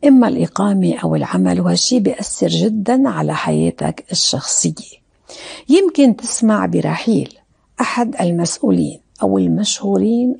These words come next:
أو المقربين منك. ويلي يمكن بيشغلوا مراكز نفسية، وهالأمر بيأثر جدًا على حياتك وبيحمل بعض الإرباك،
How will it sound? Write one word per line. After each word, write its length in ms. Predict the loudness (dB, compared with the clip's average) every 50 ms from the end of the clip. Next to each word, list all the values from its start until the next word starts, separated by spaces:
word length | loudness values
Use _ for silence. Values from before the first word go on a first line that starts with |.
| -2 -2
أو 140 | 0 0 2
المقربين 1040 | 2 0 0 0 -2 -4 -4 -4 -2 -2 -2 -2 0 0 0 2 2 2 0 0 -2 -6 _ _ _ _ _ 0
منك. 540 | 2 2 2 0 -2 -6 -10 -14 -20 -20 _ _ _ _ _ -20 -20 -20 -16 -6 0
ويلي 720 | 2 4 4 6 4 4 4 2 2 0 0 0 -2 0 2
يمكن 480 | 4 2 2 2 0 -2 -2 0 0 0
بيشغلوا 540 | -2 0 0 2 2 2 2 2 2 2 2
مراكز 640 | 0 0 0 -2 -2 -2 -2 -2 -2 -2 -2 -2 -4
نفسية، 540 | -4 -4 -6 -6 -6 -8 -10 -10 -12 -16 -20 _ _ _ _ -20 -16 -6 -2
وهالأمر 640 | 0 2 4 2 2 0 2 4 4 4 4 4 2
بيأثر 520 | 0 -2 -2 -2 -2 -4 -4 -2 -2 -2
جدًا 680 | -2 -2 -2 -2 -2 -2 -2 -2 -2 0 0 0 0 -2 -4 -6
على 480 | -4 -4 -2 -2 0 0 -2 -2 -4 -6 -8
حياتك 760 | -10 -6 -4 -2 -2 -2 -2 -4 -4 -6 -8 -10 -8 -6
وبيحمل 640 | -6 -2 2 2 2 2 2 2 2 2 2 2 0
بعض 400 | 0 0 -2 -2 -2 -2 -2 -2
الإرباك، 760 | -4 -4 -2 -4 -2 -2 0 2 2 2 0 -2 -6 -14 -20